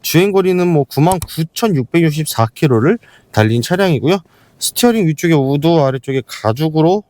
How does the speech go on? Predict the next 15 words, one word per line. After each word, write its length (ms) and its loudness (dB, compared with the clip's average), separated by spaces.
확인되어 480 2
있고, 500 0
앞 160 -2
차간거리 580 -2
유지 320 -2
기능과 460 0
트립 260 0
컨트롤, 500 0
볼륨 380 2
컨트롤러 600 0
기능, 240 2
뭐, 100 2
와이퍼 400 0
라이트 240 -2
당연히 340 -2